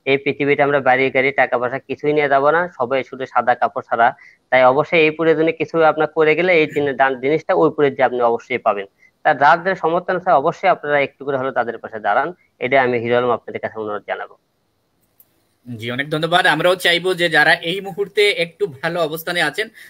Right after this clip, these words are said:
Speaker 2: তারা যেন অন্ততপক্ষে আশেপাশে যারা একটু খারাপ অবস্থায় রয়েছে তাদের পাশে দাঁড়ান। অবশ্যই এই সময়টা দীর্ঘায়িত হবে না, আমরা প্রত্যাশা করি আমরা আগের জীবনে ফিরে যাব এবং আমরা সুন্দর পৃথিবী দেখতে পাবো, আমরা আমাদের মতো ঘুরে বেড়াতে পারবো,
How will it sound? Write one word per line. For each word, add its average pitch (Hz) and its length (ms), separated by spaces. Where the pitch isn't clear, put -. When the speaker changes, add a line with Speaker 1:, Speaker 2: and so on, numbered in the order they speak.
Speaker 2:
তারা 160 180
যেন 185 120
অন্ততপক্ষে 180 540
আশেপাশে 180 580
যারা 160 280
একটু 160 180
খারাপ 160 340
অবস্থায় 170 340
রয়েছে 180 260
তাদের 143 260
পাশে 147 260
দাঁড়ান। 175 260
অবশ্যই 214 380
এই 202 100
সময়টা 190 400
দীর্ঘায়িত 175 380
হবে 170 240
না, 180 80
আমরা 151 200
প্রত্যাশা 170 420
করি 202 280
আমরা 151 320
আগের 151 280
জীবনে 165 280
ফিরে 165 240
যাব 160 220
এবং 165 220
আমরা 151 180
সুন্দর 151 380
পৃথিবী 151 340
দেখতে 147 260
পাবো, 160 220
আমরা 139 220
আমাদের 135 280
মতো 143 180
ঘুরে 131 220
বেড়াতে 147 280
পারবো, 160 320